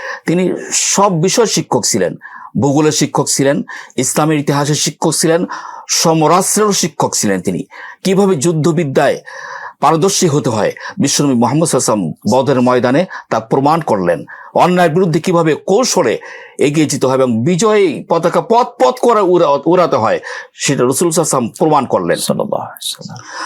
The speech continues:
Speaker 1: সাহাবায়ে কেরাম তাদেরকে নবীজি সাল্লাল্লাহু আলাইহি ওয়াসাল্লাম বললেন, "দেখো, সংখ্যা নিয়ে তোমরা প্রশ্ন উঠাবে না, কারণ আল্লাহ সুবহানাহু ওয়া তাআলা বলেছেন, 'ওয়ালাকাদ নাসারাকুমুল্লাহু বিবাদরি ওয়া আনতুম আযিল্লা।'" আল্লাহ সুবহানাহু ওয়া তাআলা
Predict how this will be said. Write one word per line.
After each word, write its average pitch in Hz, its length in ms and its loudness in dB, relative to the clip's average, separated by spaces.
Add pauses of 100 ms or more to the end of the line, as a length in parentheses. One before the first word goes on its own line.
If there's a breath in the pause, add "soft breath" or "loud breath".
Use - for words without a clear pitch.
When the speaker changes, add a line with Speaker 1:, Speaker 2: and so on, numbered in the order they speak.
(300 loud breath)
Speaker 1:
সাহাবায়ে 180 420 2
কেরাম 165 340 0 (600)
তাদেরকে 165 340 0
নবীজি 160 120 2
সাল্লাল্লাহু - 540 -4
আলাইহি 165 120 2
ওয়াসাল্লাম 151 480 0
বললেন, 139 180 0
"দেখো, 139 380 0 (220 loud breath)
সংখ্যা 165 420 0
নিয়ে 180 120 2
তোমরা 151 220 2
প্রশ্ন 127 420 0
উঠাবে 101 280 0
না, 87 120 -6
কারণ 139 340 0 (340 loud breath)
আল্লাহ 143 240 2
সুবহানাহু 135 520 0
ওয়া 120 120 4
তাআলা 113 260 2
বলেছেন, 113 360 0
'ওয়ালাকাদ 147 640 0
নাসারাকুমুল্লাহু 127 1040 2
বিবাদরি 127 560 0
ওয়া 139 240 2
আনতুম 208 280 2
আযিল্লা।'" 208 420 2 (760 loud breath)
আল্লাহ 190 220 0
সুবহানাহু 196 500 2
ওয়া 190 120 2
তাআলা 185 320 2